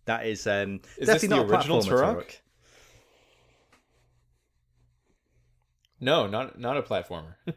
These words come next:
Speaker 2: <laughs> Is, is this the, the original Turok that, that came out for the sixty-four?
Speaker 1: Yeah, it is. Yeah, it's, uh, amazing, really. I like to think that this is the first, um, N sixty-four port that we've seen for the Switch. So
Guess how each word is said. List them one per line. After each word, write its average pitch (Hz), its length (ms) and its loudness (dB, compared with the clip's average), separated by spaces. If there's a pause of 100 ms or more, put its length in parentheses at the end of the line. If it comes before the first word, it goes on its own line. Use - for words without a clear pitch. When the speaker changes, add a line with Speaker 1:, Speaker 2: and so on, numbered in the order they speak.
(160)
Speaker 2:
<laughs> - 420 -4
Is, 120 180 -2
is 127 220 -2
this 147 220 -6
the, 131 580 -4
the 120 140 -4
original 117 440 -4
Turok 120 440 2
that, 107 240 -2
that 104 200 -2
came 117 160 -8
out 110 140 -8
for 107 100 -6
the 98 320 -8
sixty-four? 113 680 -8 (560)
Speaker 1:
Yeah, 135 400 4
it 107 120 2
is. 117 420 0
Yeah, 117 400 4
it's, 113 480 -6
uh, 113 260 0 (200)
amazing, 131 460 4
really. 92 320 -2
I 110 100 -4
like 143 220 2
to 135 100 -6
think 135 280 -2
that 113 100 -6
this 117 200 -10
is 110 80 -12
the 117 100 -2
first, 120 680 -2 (480)
um, 110 260 -6
N 123 160 -2
sixty-four 117 640 0
port 101 320 -2
that 107 100 -6
we've 110 140 -8
seen 107 260 -6
for - 80 -12
the 104 80 -4
Switch. - 480 -4
So 107 300 0